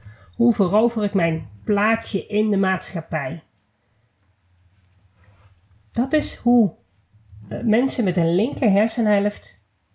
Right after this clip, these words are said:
wat zij aan bagage mee hebben gekregen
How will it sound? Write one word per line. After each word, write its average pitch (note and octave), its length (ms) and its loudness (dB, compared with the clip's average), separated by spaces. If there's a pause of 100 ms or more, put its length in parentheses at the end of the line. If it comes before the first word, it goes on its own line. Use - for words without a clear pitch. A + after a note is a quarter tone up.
(340)
wat F#3 220 -2
zij B3 360 0
aan G#3 120 2
bagage G3 640 -2
mee F#3 260 0
hebben B3 180 -2
gekregen G3+ 720 -4